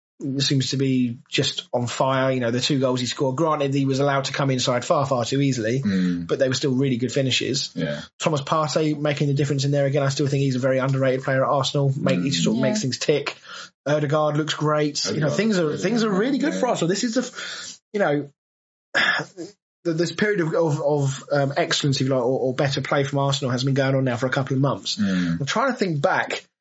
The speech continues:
Speaker 1: to a time when I can honestly say that things look as good as they do right now for Arsenal and their future.
Speaker 2: Mm.
Speaker 1: They've had periods in seasons where they've been okay, but if you look at Arsenal right now and you think, "Well, you've got Smith Rowe, you've got Martinelli, and Nketiah if they can tie him down to a contract,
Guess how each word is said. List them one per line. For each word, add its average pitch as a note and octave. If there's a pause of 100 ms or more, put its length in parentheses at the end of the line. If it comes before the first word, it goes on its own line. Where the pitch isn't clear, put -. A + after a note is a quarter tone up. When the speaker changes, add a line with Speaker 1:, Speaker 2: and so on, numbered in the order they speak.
(960)
Speaker 1:
to E3+
a D#3+
time E3+
when D#3
I D#3
can D#3
honestly E3+
say D#3+
that C#3
things D3+
look - (160)
as D3+
good E3+
as D3+
they D3
do D3+
right C#3+
now C#3+
for C#3
Arsenal C#3+
and E3
their C#3+
future. C#3
Speaker 2:
Mm. G2+
Speaker 1:
They've D#3+
had G3+
periods E3
in D3
seasons C#3+
where C#3
they've C#3
been C3+
okay, C3 (440)
but D3
if C3+
you G#2+
look G3+
at -
Arsenal E3
right E3
now D#3
and C3+
you B2+
think, C#3
"Well, B2+
you've B2
got G#2+
Smith C#3+
Rowe, C#3+
you've A2
got A#2
Martinelli, B2
and C#3+
Nketiah C#3
if A2+
they B2
can C3
tie B2+
him C3
down A#2
to A#2
a -
contract, -